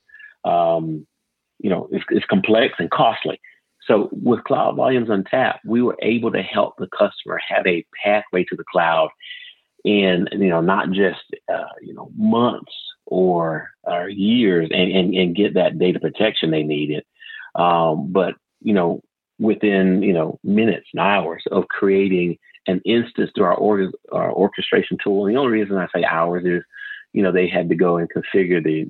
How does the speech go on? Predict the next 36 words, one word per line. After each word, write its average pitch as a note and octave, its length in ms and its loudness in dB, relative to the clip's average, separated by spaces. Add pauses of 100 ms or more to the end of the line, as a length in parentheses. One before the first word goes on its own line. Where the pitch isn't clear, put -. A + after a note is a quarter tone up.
the - 80 -10
cloud E2 460 2
networking E2+ 500 -2
environment. D#2 520 0 (360)
Uh, - 60 0
Amazon F2 560 0
calls E2 260 2
it D#2+ 100 -2
a D#2 60 2
V E2 220 -2
P E2+ 140 -2 (100)
C, D#2+ 340 2 (380)
uh, E2 480 2
a F2 80 -2
direct E2+ 360 2 (100)
connect F2 420 0
environment E2 460 2
or D#2 80 0
V D#2+ 180 0
P E2 240 2
N. D#2 200 0 (260)
So A#2+ 120 2
those A2 260 4
things F2 260 2
have E2+ 160 0
to F#2+ 80 -4
be D#2+ 260 0
taken D2+ 220 -2
care D2 260 0
of. C#2+ 60 -10 (340)
But E2 80 0
with E2+ 180 2
our G#2 240 2
solution, F2+ 460 0
once F2 260 0
it's - 100 -6